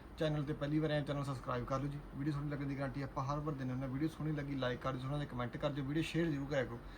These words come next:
ਤਾਂ ਕਿ ਤੁਹਾਡੀ ਵੀ ਅਗਲੇ ਦੋਸਤ, ਮਿੱਤਰ, ਫੈਮਿਲੀ ਦੇ ਵਿੱਚ, ਰਿਸ਼ਤੇਦਾਰੀ ਚ ਵੀ ਫਾਇਦਾ ਹੋ ਸਕੇ। ਤੁਸੀਂ ਤਾਂ ਸੂਟ ਸਾਡੇ ਤੋਂ ਪਰਚੇਜ਼ ਕਰਦੇ ਹੀ ਕਰਦੇ ਹੋ, ਤੇ ਉਹਨਾਂ ਦਾ ਹੀ ਫਾਇਦਾ ਹੋ ਸਕੇ। ਨੰਗਲ ਕਲਾਥ ਹਾਊਸ ਨਾਂ ਦਾ ਲੋ-, ਅਹ, ਚੈਨਲ ਆ ਰਿਹਾ ਇੱਧਰਲੇ ਪਾਸੇ, ਉਹਦੇ ਸਾਹਮਣੇ ਸਬਸਕ੍ਰਾਈਬ ਦਾ ਬਟਨ ਰੈੱਡ ਕਲਰ ਵਿੱਚ, ਉਹਨੂੰ on ਕਰ ਦਿਓ। ਉੱਤੇ ਕਲਿੱਕ ਕਰਕੇ ਉਹਦੇ ਬਾਅਦ ਬੈਲ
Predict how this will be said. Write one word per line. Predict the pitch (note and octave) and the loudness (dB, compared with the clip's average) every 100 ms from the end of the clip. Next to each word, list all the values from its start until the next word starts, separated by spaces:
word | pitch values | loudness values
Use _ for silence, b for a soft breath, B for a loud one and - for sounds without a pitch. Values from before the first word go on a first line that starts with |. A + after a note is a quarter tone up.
| B - | B 0
ਤਾਂ | D#3 | 2
ਕਿ | D3 | 2
ਤੁਹਾਡੀ | E3 D#3+ | 2 2
ਵੀ | D3 D#3 | 2 4
ਅਗਲੇ | D3 C3+ C#3 | 2 2 0
ਦੋਸਤ, | C3 C#3 - | 0 -2 0
ਮਿੱਤਰ, | C#3+ C3+ - C3+ | -2 0 -2 -2
ਫੈਮਿਲੀ | C#3+ C#3 C3 | 0 0 0
ਦੇ | C3+ | 0
ਵਿੱਚ, | C3+ C3+ | 0 -2
ਰਿਸ਼ਤੇਦਾਰੀ | C3+ C3+ - C3+ | -2 -4 -2 -2
ਚ | C3 | 0
ਵੀ | C#3+ | -2
ਫਾਇਦਾ | C#3 C3+ B2 | 0 0 0
ਹੋ | B2+ | 0
ਸਕੇ। | A#2+ C3+ | 0 0
ਤੁਸੀਂ | D3+ D3+ C3 | -2 -2 -2
ਤਾਂ | D3 | -2
ਸੂਟ | C3 | -2
ਸਾਡੇ | B2 C3+ | -2 -2
ਤੋਂ | C3 | -2
ਪਰਚੇਜ਼ | C3 C#3+ C3 | -2 -2 0
ਕਰਦੇ | C3 B2 | 0 0
ਹੀ | C3+ | 0
ਕਰਦੇ | C3 E3 | 2 2
ਹੋ, | F#3+ B B B B - | 2 B B B B 4
ਤੇ | |
ਉਹਨਾਂ | E3+ E3 | 6 8
ਦਾ | F3+ | 8
ਹੀ | |
ਫਾਇਦਾ | D#3+ C#3 | 6 6
ਹੋ | C3+ | 4
ਸਕੇ। | B2 B2+ | 2 -2
ਨੰਗਲ | C3+ D3 D3 D3+ | 0 2 4 4
ਕਲਾਥ | D3+ D3+ | 6 6
ਹਾਊਸ | D3+ C3+ | 4 2
ਨਾਂ | D3 | 2
ਦਾ | D3 | 2
ਲੋ-, | D3+ D3 | 2 0
ਅਹ, | - - D3+ C3+ | -4 -4 -2 0
ਚੈਨਲ | - D#3+ D#3 | 4 6 8
ਆ | D3+ | 8
ਰਿਹਾ | C3+ | 8
ਇੱਧਰਲੇ | C3+ C#3 | 4 2
ਪਾਸੇ, | D3+ C3+ C#3 | 4 2 0
ਉਹਦੇ | D#3 | -2
ਸਾਹਮਣੇ | D3 C3+ D#3 F3 | -2 0 2 2
ਸਬਸਕ੍ਰਾਈਬ | E3 C#3 - C#3 | 2 0 0 0
ਦਾ | C3+ | 2
ਬਟਨ | C3+ C3+ D3 C#3+ | 2 2 2 4
ਰੈੱਡ | C3 C#3 | 2 2
ਕਲਰ | C#3 | 0
ਵਿੱਚ, | C3+ C3 | 0 0
ਉਹਨੂੰ | D#3 D#3 D3+ - | 0 0 -2 -2
on | C#3+ C3+ C3 | 0 2 2
ਕਰ | D3+ | 4
ਦਿਓ। | C#3 E3+ E3 B B | 4 2 0 B B
ਉੱਤੇ | D3 F#3 | 0 2
ਕਲਿੱਕ | D#3+ D#3 | 4 4
ਕਰਕੇ | D3+ D3 E3 | 4 2 4
ਉਹਦੇ | D#3+ | 6
ਬਾਅਦ | F3 | 6
ਬੈਲ | D3 D3+ D3 | 6 6 6